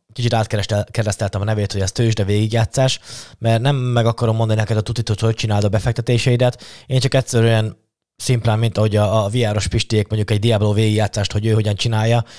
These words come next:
ö, azt tudod megnézni, hogy én hogyan csinálok egy ilyen tőzsde vé-, végigjátszást. Úgyhogy a te pénzéről abszolút te vagy a felelős. Ha veszel valamit, amit én veszek, akkor tudd, hogy ezt a-, azért vetted, mert te döntöttél úgy, nem pedig azért, mert hogy én, én, én is azt vettem.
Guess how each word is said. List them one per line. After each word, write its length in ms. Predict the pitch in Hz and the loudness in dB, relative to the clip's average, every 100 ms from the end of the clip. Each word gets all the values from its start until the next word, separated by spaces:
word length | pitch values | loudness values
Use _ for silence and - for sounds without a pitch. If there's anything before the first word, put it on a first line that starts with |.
| - - | -20 -4
ö, 380 | 113 110 107 107 | 2 4 4 4
azt 200 | 107 - | 2 0
tudod 180 | 107 98 | -2 0
megnézni, 360 | 104 110 110 | 0 0 2
hogy 140 | 120 113 | 2 2
én 100 | 110 | 0
hogyan 220 | 104 104 | 0 -4
csinálok 260 | 107 101 | -4 -4
egy 100 | 95 | -4
ilyen 120 | 95 95 | -4 0
tőzsde 320 | 107 95 101 | 0 2 0
vé-, 260 | 98 101 | 0 0
végigjátszást. 720 | 95 101 101 90 85 - 92 - - - - _ | 2 2 2 0 0 0 -2 -2 -12 -20 -20 _
Úgyhogy 280 | 120 120 120 | -4 -2 0
a 140 | 123 | 0
te 140 | 104 139 | 0 -2
pénzéről 340 | 127 110 110 | 0 0 0
abszolút 300 | 120 - 156 | 0 0 0
te 60 | 151 | 2
vagy 80 | |
a 60 | 147 | 2
felelős. 480 | - 127 113 110 - - _ _ _ _ _ _ - | 2 2 4 2 -2 -12 _ _ _ _ _ _ -8
Ha 140 | - | 0
veszel 280 | 120 143 135 | 2 2 2
valamit, 280 | 117 113 110 | 2 2 2
amit 180 | 107 104 | 0 2
én 120 | 113 | 2
veszek, 240 | 107 - | 0 0
akkor 220 | 98 - 101 | -2 -4 -4
tudd, 200 | 120 117 | -2 -2
hogy 120 | 101 | -2
ezt 180 | 101 - | -2 -2
a-, 100 | 117 | -2
azért 240 | 120 110 | 0 0
vetted, 240 | 98 - 95 | 0 -4 -4
mert 140 | 92 | -4
te 80 | 95 | -2
döntöttél 460 | 113 123 139 151 | 0 0 0 0
úgy, 220 | 151 151 - - - - | 2 0 -4 -16 -18 -4
nem 160 | 110 | -2
pedig 200 | 104 104 | 0 0
azért, 220 | 104 98 | 2 0
mert 140 | 92 90 | -2 -2
hogy 120 | 95 | -2
én, 180 | 95 95 | -2 -2
én, 300 | - 104 98 | -4 -4 -4
én 220 | - 104 | -2 -2
is 120 | 101 | -2
azt 140 | 98 - | -2 -4
vettem. 400 | 87 - 87 | -6 -4 -6